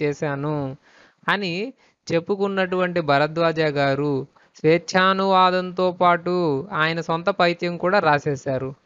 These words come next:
దాన్నే నేను మీకు చూపిస్తాను. అసలు ముందు ఎన్ని అధ్యాయాలు ఉన్నాయని మనం పరిశీలిస్తే, ఒకటి నుంచి యాభై రెండు అధ్యాయాలు ఉంటాయి గురు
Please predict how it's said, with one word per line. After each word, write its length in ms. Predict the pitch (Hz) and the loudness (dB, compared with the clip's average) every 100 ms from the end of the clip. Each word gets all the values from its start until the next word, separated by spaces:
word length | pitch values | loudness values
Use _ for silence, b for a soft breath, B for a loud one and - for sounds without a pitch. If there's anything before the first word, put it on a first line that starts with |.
| _ | _
దాన్నే 340 | 147 165 196 208 | 0 0 0 -2
నేను 260 | 180 151 | -4 -4
మీకు 260 | 180 170 175 180 | -6 -6 -6 -6
చూపిస్తాను. 520 | 175 165 - 139 131 | -4 -6 -8 -10 -6
అసలు 240 | 147 165 | -4 -4
ముందు 240 | 160 170 196 | -4 -4 0
ఎన్ని 240 | 165 185 | 2 2
అధ్యాయాలు 520 | 196 175 185 185 180 | 2 2 4 4 2
ఉన్నాయని 280 | 175 175 170 | -2 -4 -4
మనం 240 | 160 147 143 | -4 -4 -4
పరిశీలిస్తే, 600 | 147 143 170 151 - 202 | -6 -4 -4 -4 -2 2
ఒకటి 360 | 165 160 180 | 2 2 -2
నుంచి 260 | 180 175 202 | -4 -2 2
యాభై 300 | 165 156 165 | 4 4 2
రెండు 220 | 156 151 | 2 2
అధ్యాయాలు 520 | 143 143 175 165 156 | 0 4 6 6 2
ఉంటాయి 260 | 147 143 185 | -2 -2 -2
గురు 200 | 151 | -2